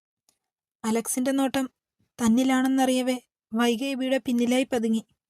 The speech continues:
"സിറ്റ്." വൈകിയിൽ നിന്നുള്ള നോട്ടത്തെ പിൻവലിച്ച് ചെയറിലേക്ക് അമർന്നിരുന്നു കൊണ്ട് അലക്സ് വാവയെ നോക്കി. ചേച്ചിയുടെ ഫോണിലേക്ക് അലക്സ് വിളിച്ചതും താൻ ദേഷ്യപ്പെട്ടതും ഒക്കെ ഓർക്കെ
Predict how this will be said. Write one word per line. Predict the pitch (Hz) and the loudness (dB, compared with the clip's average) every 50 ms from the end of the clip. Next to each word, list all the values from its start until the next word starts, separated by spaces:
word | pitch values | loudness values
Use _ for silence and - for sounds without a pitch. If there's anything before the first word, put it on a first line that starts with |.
| _ _ _ _ _ _ _ _ _ _ _ _ _ - | _ _ _ _ _ _ _ _ _ _ _ _ _ -8
"സിറ്റ്." | - - 262 240 - - - - _ _ _ _ _ _ _ _ _ _ _ _ _ _ _ _ _ _ _ _ _ - | -6 -6 -6 -6 -8 -12 -20 -20 _ _ _ _ _ _ _ _ _ _ _ _ _ _ _ _ _ _ _ _ _ -12
വൈകിയിൽ | 240 226 226 226 226 214 - 254 247 254 | -8 -4 -4 -4 -4 -4 -4 -4 -2 -2
നിന്നുള്ള | 254 262 262 262 262 262 | 0 0 2 2 2 2
നോട്ടത്തെ | 262 262 262 247 - - - 277 269 | 2 2 2 0 0 -4 -2 -2 -2
പിൻവലിച്ച് | - 269 262 254 262 262 254 247 - - 262 254 _ _ _ _ _ _ - | 0 0 0 0 0 0 -2 -2 -4 -6 -8 -8 _ _ _ _ _ _ -4
ചെയറിലേക്ക് | - - 233 226 220 220 - 254 254 254 - 277 | -4 -2 0 0 -2 -2 -4 -6 -6 -4 -2 -2
അമർന്നിരുന്നു | 247 240 247 247 262 269 254 262 262 262 | 0 0 0 0 0 0 0 2 2 2
കൊണ്ട് | 262 262 254 262 262 - - _ _ _ - | 2 2 2 0 -2 -6 -10 _ _ _ -6
അലക്സ് | 240 226 220 233 220 - - 269 | -4 -2 -2 -2 -2 -4 -6 -2
വാവയെ | 262 254 247 233 254 262 262 | -2 0 0 0 0 0 0
നോക്കി. | 269 254 240 220 - 226 - _ _ _ _ _ _ _ _ _ _ _ _ _ _ _ _ _ - - _ _ _ _ _ _ _ _ _ _ _ _ _ _ - | 2 2 0 0 -2 -8 -12 _ _ _ _ _ _ _ _ _ _ _ _ _ _ _ _ _ -20 -20 _ _ _ _ _ _ _ _ _ _ _ _ _ _ -6
ചേച്ചിയുടെ | - 254 240 220 - - 247 285 | -2 0 0 0 0 -2 -4 -6
ഫോണിലേക്ക് | 269 - 269 262 254 254 262 254 220 - 285 - - _ _ _ _ - | -4 -4 -4 -4 -4 -2 -4 -4 -4 -4 -6 -6 -8 _ _ _ _ -8
അലക്സ് | 247 240 240 - - - 294 | -4 -4 -4 -2 -4 -4 -2
വിളിച്ചതും | 262 262 262 - - - 262 262 262 254 _ _ _ _ _ - - | -2 -2 -2 -2 -2 -2 0 0 -2 -2 _ _ _ _ _ -6 -2
താൻ | 214 220 233 247 | -2 0 0 0
ദേഷ്യപ്പെട്ടതും | 254 254 247 233 - - 233 208 254 226 254 247 285 277 | 2 2 0 0 0 -2 -4 -4 -2 -2 -2 -2 -2 -2
ഒക്കെ | 247 - - 269 | -2 -2 0 0
ഓർക്കെ | 262 247 240 - - 262 247 | 0 0 0 0 -2 -2 -2